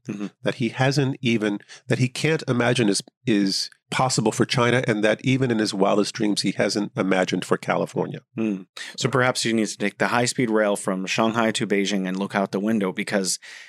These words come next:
Speaker 1: you will see an enormous amount of solar everywhere on farmhouses, on top of apartment complexes. So maybe just being exposed to it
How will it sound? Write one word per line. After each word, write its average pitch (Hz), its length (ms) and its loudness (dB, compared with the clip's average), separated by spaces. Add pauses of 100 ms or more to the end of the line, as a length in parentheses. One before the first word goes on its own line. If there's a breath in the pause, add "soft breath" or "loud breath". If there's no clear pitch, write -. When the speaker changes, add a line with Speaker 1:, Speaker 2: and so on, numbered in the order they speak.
Speaker 1:
you 123 180 0
will 127 160 0
see 131 480 -2
an 127 140 2
enormous 139 680 2
amount 95 340 0
of 95 340 -4 (200)
solar 120 640 2 (160)
everywhere 151 500 2
on 98 160 -2
farmhouses, 147 960 0
on 101 380 -2
top 131 240 0
of - 280 -2
apartment 135 440 -2
complexes. 131 680 -6 (280 loud breath)
So - 100 -2
maybe 156 180 4
just 143 220 -2
being 127 240 0
exposed 117 520 0
to 101 100 0
it 98 120 -4